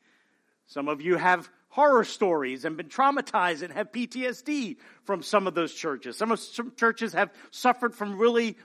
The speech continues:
bad governance. Some of you have sat under abusive leaders, or maybe those who didn't teach sound doctrine, right? All of these things are out there.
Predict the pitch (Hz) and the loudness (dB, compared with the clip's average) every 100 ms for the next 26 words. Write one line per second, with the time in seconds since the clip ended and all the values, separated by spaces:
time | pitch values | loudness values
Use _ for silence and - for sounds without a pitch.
0 | _ 147 220 226 233 185 175 240 262 190 | _ 2 6 6 2 0 0 2 0 -2
1 | 107 - - - _ _ _ _ _ _ | -6 -10 -14 -14 _ _ _ _ _ _
2 | _ - 202 214 208 208 208 - 247 233 | _ -2 2 2 2 4 2 2 2 4
3 | 233 233 226 214 165 208 233 - 233 175 | 4 2 2 0 0 -2 -2 2 2 2
4 | - _ _ 170 233 269 226 131 - - | -10 _ _ 0 2 4 2 0 -6 -10
5 | - _ _ _ _ _ - 135 175 202 | -12 _ _ _ _ _ -8 -2 0 4
6 | 208 208 190 196 220 202 - 247 - - | 6 6 2 -2 -2 -4 -4 -2 -4 -12
7 | - - 214 214 208 220 226 233 190 160 | -8 0 2 0 0 4 4 2 -4 -6
8 | 117 104 139 160 - 220 262 294 254 247 | -8 -12 -8 -8 2 4 6 2 -2 -6
9 | - 226 185 220 220 - 175 160 | -6 -6 0 2 2 0 -2 -2